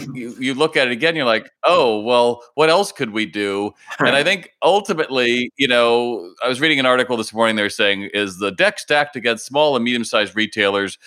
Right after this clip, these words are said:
Speaker 2: because of all the supply chain and all the big boys are doing all these
Speaker 1: Mm-hmm.
Speaker 2: things?" And I was like, "The most creative people are the <laughs> indie retailers. They're the
Speaker 1: Yeah.
Speaker 2: little speedboats that are figuring it out." And you look
Speaker 1: Yeah.
Speaker 2: at Fleet Feet in particular,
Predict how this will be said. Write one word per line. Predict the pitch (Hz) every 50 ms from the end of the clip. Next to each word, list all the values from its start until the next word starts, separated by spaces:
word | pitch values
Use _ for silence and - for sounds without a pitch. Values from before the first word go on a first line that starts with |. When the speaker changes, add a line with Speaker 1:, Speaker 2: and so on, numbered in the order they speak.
| - - - - _ _
Speaker 2:
because | - 110 - - 127 117 117 95
of | 107 104 98 127
all | 151 160
the | 143 143
supply | 120 117 - - 113 113 113 113
chain | 113 - 123 113 110
and | 104 110
all | 127 147
the | 139
big | 120 101 123 110 90
boys | 107 110 107 110 107 95 85
are | 101 98 98 95 98 98
doing | 85 80 110 107 107 107
all | 101
these | 104 98
Speaker 1:
Mm-hmm. | -
Speaker 2:
things?" | 110 104 104 98 -
And | 117 120
I |
was | 120 117
like, | 127 120 120 113 - -
"The | 110 147
most | 156 180 214 240 247 -
creative | _ - - 170 170 165 139 120 - -
people | - 139 143 131 - 101 92 90 87 90 - _ - - _ _ -
are | - 117 123
the | 120 135 127
<laughs> | 143
indie | 135 107 - - 156 123 107 - -
retailers. | 131 127 120 - - - 107 98 90 90 90 90 95 95 - - - - - - -
They're | 151 185 220
the | 233
Speaker 1:
Yeah. | 190
Speaker 2:
little | 170 156 143 131
speedboats | - - - 156 151 156 139 107 117 107 104 104 - -
that | 110 107
are | - - -
figuring | 151 151 147 160 156 139 120 113
it | 110 104
out." | 110 120 110 95 90 95 98 - 117
And | 120 117 117 120 117
you | 135 131 135
look | 143 160 - -
Speaker 1:
Yeah. | 147 127
Speaker 2:
at | 127 110 - _ _ _ _ _
Fleet | _ - - 165 175 175
Feet | - - 135 127 120
in | 120 110
particular, | 90 113 - - - - - - - 131 113 107 104 104 107 104